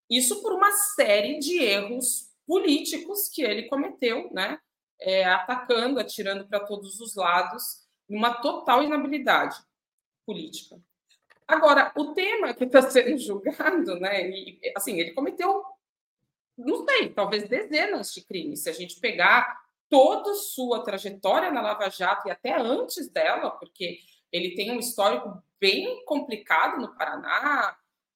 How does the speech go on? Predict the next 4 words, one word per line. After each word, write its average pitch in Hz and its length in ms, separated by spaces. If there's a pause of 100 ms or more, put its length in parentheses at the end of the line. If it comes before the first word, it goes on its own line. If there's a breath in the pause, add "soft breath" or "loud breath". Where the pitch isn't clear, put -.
(200)
algumas 190 540
questões 190 560
também 185 400
complicadas 185 840